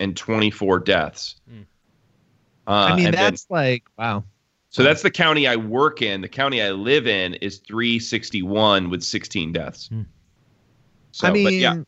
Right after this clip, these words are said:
Speaker 1: that's
Speaker 3: that's
Speaker 1: a far cry
Speaker 3: like
Speaker 1: from what you guys are dealing with.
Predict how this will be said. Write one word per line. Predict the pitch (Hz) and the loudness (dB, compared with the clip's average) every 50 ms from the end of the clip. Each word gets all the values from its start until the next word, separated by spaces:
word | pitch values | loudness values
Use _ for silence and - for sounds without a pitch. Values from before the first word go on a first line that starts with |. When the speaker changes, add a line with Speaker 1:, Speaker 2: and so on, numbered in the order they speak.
| _ _ _ _ - | _ _ _ _ -14
Speaker 1:
that's | 123 107 - _ _ _ - | -12 -12 -12 _ _ _ -4
Speaker 3:
that's | 113 170 190 208 | 0 2 2 2
Speaker 1:
a | 196 | 4
far | - 131 120 | 4 4 2
cry | 123 135 135 131 120 117 | 4 2 4 4 6 6
Speaker 3:
like | 139 | 4
Speaker 1:
from | 135 120 113 | 4 2 -2
what | 110 98 - - | -4 -4 -6 -6
you | 110 | -4
guys | 110 104 92 | -4 -4 -4
are | 95 92 | -4 -4
dealing | 107 104 90 76 | -4 -4 -4 -6
with. | 62 - | -10 -14